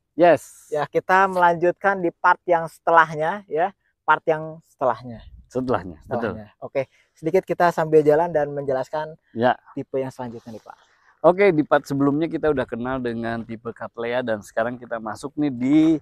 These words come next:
Speaker 1: kawasan tipe Marigold.
Speaker 2: Marigold, ya.
Speaker 1: Nah,
Speaker 2: Ya.
Speaker 1: Marigold ini adalah tipe yang paling murah
Speaker 2: Tipe
Speaker 1: kalau
Speaker 2: yang
Speaker 1: di
Speaker 2: paling murah.
Speaker 1: tempat di Smart Valley ini.
Speaker 2: Mm-mm.
Speaker 1: Itu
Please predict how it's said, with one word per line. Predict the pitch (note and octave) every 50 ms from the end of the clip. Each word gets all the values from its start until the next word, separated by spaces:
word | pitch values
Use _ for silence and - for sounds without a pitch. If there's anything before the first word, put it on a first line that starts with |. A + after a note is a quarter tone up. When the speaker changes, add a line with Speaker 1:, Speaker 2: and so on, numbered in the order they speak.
| - _ _ _ _ _
Speaker 1:
kawasan | B2 B2 B2 A#2+ A#2+ A#2 A#2+ - - C#3+ C#3 C#3+ D3+ D#3 D#3+ E3 D#3+ D#3 - -
tipe | - C#3 C#3 C3 - - D3 D3 D3 C#3
Marigold. | C3 C3+ C3+ C#3 C#3 B2+ A#2+ B2 A2+ G#2 G2+
Speaker 2:
Marigold, | G2+ C3 D3+ D#3+ E3+ E3+ C#3 D3+ D#3 C#3+ B2+ G#2+ - _ B2+
ya. | B2+ C3+ C#3+ C3
Speaker 1:
Nah, | B2+ B2+ B2 A#2+ A#2
Speaker 2:
Ya. | A2+ A#2
Speaker 1:
Marigold | A#2 B2 C3+ C3 A#2+ C#3+ D3 D3 C#3+ - D#3
ini | D3 E3 F#3 G3+ G#3 G#3 G#3+ G3+ F3 - - - - - - -
adalah | C3 B2 B2 B2+ B2+ C#3 D#3 E3+ F3 F3 - - _ _ _ _ _ _ _ _ _
tipe | C3 C3+ B2+ - _ D#3 E3 E3+ F3 F3 D#3+
yang | C#3+ C#3+ C#3 D3+ D#3+ E3+ E3 D3+
paling | - C#3+ D3 D#3 D#3+
murah | F3+ G#3 A#3 A3 G3 D3 B2 - -
Speaker 2:
Tipe | - _
Speaker 1:
kalau | - A#2+ A#2+ B2 B2 B2+ B2+ B2
Speaker 2:
yang | A#2+ A#2+
Speaker 1:
di | B2+
Speaker 2:
paling | B2+ B2 B2 B2 -
murah. | - - G3+ E3+ - _ _ _ _ _ _ _ _ _ _ _
Speaker 1:
tempat | _ - A2+ A#2 - - B2+ A#2+ A#2+ A#2 A#2 A#2 A#2 A#2+ A#2 - _ -
di | B2+ B2 A#2+
Smart | - - A#2+ A#2+ A2+ -
Valley | - B2 A#2+ A#2 A#2+ A#2 A#2
ini. | B2+ C#3+ E3+ G3+
Speaker 2:
Mm-mm. | - _ B2 - B2+ B2 A2+ - _ _ _ _ -
Speaker 1:
Itu | A#2+ A#2+ - - F3 F3+ F#3 F#3 F3+ F#3 F3+